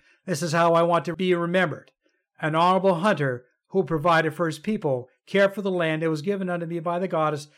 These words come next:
to use, but not abuse. Until the day the Morrigan comes for me, I will continue to teach my children and grandchildren to live honorable lives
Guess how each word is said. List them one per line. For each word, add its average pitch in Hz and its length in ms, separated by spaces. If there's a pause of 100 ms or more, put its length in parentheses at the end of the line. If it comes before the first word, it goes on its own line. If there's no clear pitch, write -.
(140)
to 214 100
use, 202 520
but 156 140
not 156 240
abuse. 143 540 (600)
Until 180 280
the 269 100
day 233 200
the 208 100
Morrigan 185 440
comes 214 260
for 190 120
me, 156 300 (220)
I 208 180
will 208 100
continue 240 440
to 190 100
teach 220 300
my 214 120
children 156 500 (180)
and 240 220
grandchildren 143 680 (200)
to 170 80
live 175 220
honorable 190 400
lives 143 380